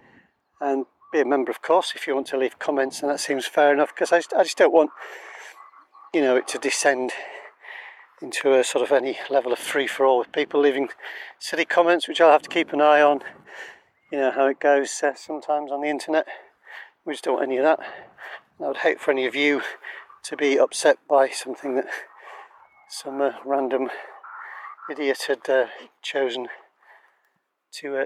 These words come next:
to put. Sorry, I just thought it was an enormous spider. It's one of those, um,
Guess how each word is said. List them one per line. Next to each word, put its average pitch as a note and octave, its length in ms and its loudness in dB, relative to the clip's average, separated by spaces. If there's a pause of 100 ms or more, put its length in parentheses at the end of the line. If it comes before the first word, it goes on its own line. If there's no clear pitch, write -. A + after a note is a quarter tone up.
to D#3 100 -14
put. - 300 -4 (960)
Sorry, C3+ 300 -8
I - 20 -6
just - 240 -4 (1200)
thought D4+ 120 0
it - 20 0
was E4+ 100 2
an F3+ 60 8
enormous F#3 340 6
spider. F#3 440 2
It's C3 140 0
one E3 100 2
of D#3+ 60 4
those, D#3 300 0
um, D#3 300 0